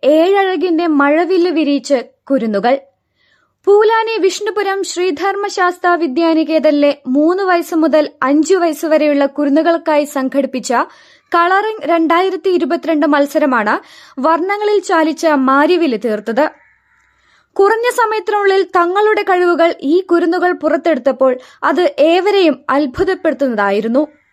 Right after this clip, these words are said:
കുരുന്നുകളിലെ കഴിവുകളെ ഉണർത്തുക എന്ന ലക്ഷ്യത്തോടെയാണ് പരിപാടി സംഘടിപ്പിച്ചത്. സ്കൂളിലെ വിദ്യാർത്ഥികൾക്ക് പുറമെ മേലൂർ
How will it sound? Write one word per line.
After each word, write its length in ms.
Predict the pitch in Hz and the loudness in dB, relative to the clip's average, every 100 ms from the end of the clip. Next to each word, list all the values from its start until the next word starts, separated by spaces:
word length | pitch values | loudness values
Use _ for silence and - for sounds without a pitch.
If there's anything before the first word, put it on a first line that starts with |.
| _ _ _ _ _ _ _ _ _ _ _ _ _ _ _ - | _ _ _ _ _ _ _ _ _ _ _ _ _ _ _ 0
കുരുന്നുകളിലെ 640 | 427 466 508 494 466 440 | 2 2 2 2 2 0
കഴിവുകളെ 720 | 415 381 370 381 370 392 392 - | 0 0 0 0 0 0 0 -2
ഉണർത്തുക 480 | 302 311 349 359 381 | -2 0 0 -2 -2
എന്ന 320 | 392 349 311 | 0 0 0
ലക്ഷ്യത്തോടെയാണ് 1080 | 320 302 294 370 359 359 349 285 233 226 320 | 2 0 -2 -4 0 2 2 2 0 -2 0
പരിപാടി 440 | 311 330 359 294 | 0 2 0 0
സംഘടിപ്പിച്ചത്. 840 | 202 262 233 269 233 254 240 247 - _ _ _ _ _ _ _ | -4 -8 -6 -4 -4 -4 -2 -2 -2 _ _ _ _ _ _ _
സ്കൂളിലെ 600 | - - 415 453 466 466 | -16 0 2 4 2 0
വിദ്യാർത്ഥികൾക്ക് 800 | 381 294 370 370 440 415 381 381 | -2 0 0 0 -2 -2 -2 -4
പുറമെ 500 | 311 349 330 330 302 | -2 0 0 0 -2
മേലൂർ 400 | 269 311 349 392 | 0 2 4 2